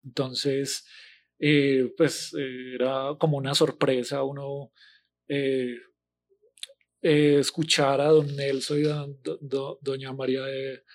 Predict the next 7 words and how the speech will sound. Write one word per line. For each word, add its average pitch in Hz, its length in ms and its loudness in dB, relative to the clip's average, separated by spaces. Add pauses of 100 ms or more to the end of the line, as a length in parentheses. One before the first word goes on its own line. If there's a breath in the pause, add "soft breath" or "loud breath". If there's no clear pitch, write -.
(240 soft breath)
Alba 143 420 4
hablar 147 400 6
acerca 147 720 -2 (380 soft breath)
de 127 460 0
las 131 160 0
propiedades 127 880 -2
de 123 480 2